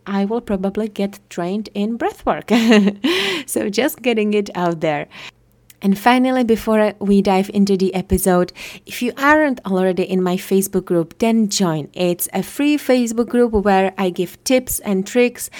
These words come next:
on recovery, on helping you with your food and body freedom. There is amazing support. So there is additional content from me that you don't get on the podcast or Instagram, or if you're not, uh, in my coaching. So definitely join.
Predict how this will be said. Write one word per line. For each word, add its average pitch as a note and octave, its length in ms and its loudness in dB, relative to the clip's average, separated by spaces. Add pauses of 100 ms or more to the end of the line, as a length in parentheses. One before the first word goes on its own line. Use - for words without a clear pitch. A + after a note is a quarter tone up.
(340)
on F3 540 0
recovery, A#3 720 2
on F#3+ 160 -4
helping F#3+ 480 0
you F3+ 320 2
with F3 280 -4
your F3 200 -4
food G#3+ 380 -2
and F3+ 200 -2
body B3 380 0
freedom. G#3+ 540 -2
There F#3 180 -2
is E3+ 180 -4 (180)
amazing F#3 460 0
support. A#3+ 640 -2
So A#3 160 0 (280)
there C#4 100 0
is D#4+ 220 0
additional A3+ 480 0
content G3 480 0
from F#3+ 320 2
me F#3 140 4
that F3+ 220 -2
you F3 120 -2
don't F#3 240 2
get F3+ 180 -2
on F#3 160 -2
the E3+ 80 -2
podcast E3+ 720 -4
or F#3+ 240 -4
Instagram, E3 720 -4 (340)
or G3+ 140 2
if F#3+ 220 -4
you're F#3+ 180 4
not, F3+ 480 0
uh, E3 300 -4
in F#3 120 -2
my F3 180 -2
coaching. E3+ 680 -6
So F3 320 -2 (360)
definitely G#3+ 600 0
join. F#3 580 0